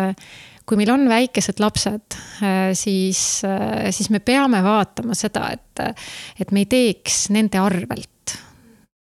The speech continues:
Ükskõik, kui, kui vajalik, äh, või, või, või hea see, see tegevus on, mida teha, et, et me peame esmalt olema olemas oma laste jaoks.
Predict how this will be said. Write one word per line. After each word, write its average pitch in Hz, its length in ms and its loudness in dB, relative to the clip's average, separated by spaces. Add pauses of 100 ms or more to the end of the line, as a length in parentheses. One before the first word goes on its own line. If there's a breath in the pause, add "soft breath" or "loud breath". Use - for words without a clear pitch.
(640)
Ükskõik, - 560 -2 (240)
kui, 208 200 0 (680 loud breath)
kui 202 140 0
vajalik, 208 760 2
äh, 190 220 2
või, 190 180 2
või, 190 200 2
või 208 160 2
hea 226 340 4
see, 185 400 2
see - 120 -4
tegevus 202 500 0
on, 190 200 4 (1000)
mida 220 200 0
teha, 220 460 2
et, - 160 -8
et - 140 -8
me 196 140 2
peame 247 340 4
esmalt 202 340 -2
olema 185 300 0
olemas 190 340 0
oma 185 140 0
laste 202 380 0
jaoks. - 480 -6